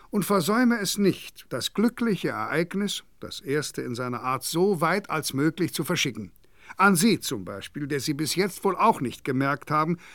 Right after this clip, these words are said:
dass Sie mit einem deutschen Stilisten Briefe tauschen. Nun aber rate ich Ihnen, als Freund, nicht als Interessent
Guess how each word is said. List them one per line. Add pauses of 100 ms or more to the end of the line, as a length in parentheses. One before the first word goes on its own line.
dass
Sie
mit
einem
deutschen
Stilisten (100)
Briefe
tauschen. (720)
Nun
aber
rate
ich
Ihnen, (240)
als
Freund,
nicht
als
Interessent